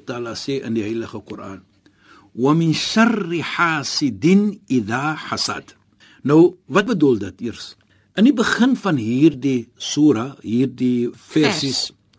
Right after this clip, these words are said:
Speaker 1: dan praat Allah subhanahu wa ta'ala in die Heilige Koran wat hy sê, "Ons soek beskerming van die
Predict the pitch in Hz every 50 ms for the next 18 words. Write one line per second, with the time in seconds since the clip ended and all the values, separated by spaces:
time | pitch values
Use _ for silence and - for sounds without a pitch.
0 | _ - - - - _ - 135 143 165 160 - 214 240 254 202 180 185 202 226
1 | 202 185 202 - - 175 - - - - 165 180 180 175 160 147 131 - - 139
2 | 135 151 160 160 156 139 139 131 110 95 107 120 139 147 143 101 123 - - -
3 | 104 - - 135 143 151 156 143 90 92 113 131 139 - - - 120 120 113 -
4 | - 160 165 175 185 - - - - 147 156 147 143 - - - - - 277 269
5 | - - - - - _ _ _ _ _ _ _ - 147 143 - - - - _
6 | - - 233 226 226 226 208 202 175 131 92 - _ _ _ _ _ _ _ _
7 | _ _ - - 147 131 123 113 120 113